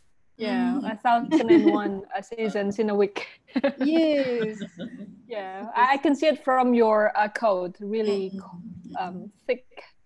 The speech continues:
Speaker 3: Yes.
Speaker 1: coat.
Speaker 3: Yeah,
Speaker 1: Um,
Speaker 3: that's, that's the problem with Auckland, I think. Well, I used to live in Midwest in the United States, minus forty, but then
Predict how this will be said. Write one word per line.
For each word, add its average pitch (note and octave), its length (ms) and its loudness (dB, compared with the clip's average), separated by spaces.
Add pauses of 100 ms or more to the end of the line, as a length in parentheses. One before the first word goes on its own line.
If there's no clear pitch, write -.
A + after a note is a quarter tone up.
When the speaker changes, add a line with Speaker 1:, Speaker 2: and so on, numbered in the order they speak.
(400)
Speaker 3:
Yes. D#4+ 320 4
Speaker 1:
coat. F#3 200 -4 (540)
Speaker 3:
Yeah, B3 220 2
Speaker 1:
Um, G3 80 -4
Speaker 3:
that's, - 400 0 (180)
that's D4+ 220 -4
the E4 100 -4
problem D#4+ 460 2
with B3 260 0
Auckland, B3 400 0
I G3+ 160 -4
think. F#3+ 320 -8
Well, A3+ 320 0 (480)
I C4+ 140 2
used D#4+ 180 4
to G4 80 0
live C#4 300 2
in A3+ 480 -2
Midwest G#3+ 720 -4
in G#3+ 160 -4
the G3+ 80 -4
United G3 400 -6
States, A#3+ 400 -4
minus G3+ 320 -4
forty, B3+ 480 -4
but G#3+ 180 -2
then G3+ 140 -4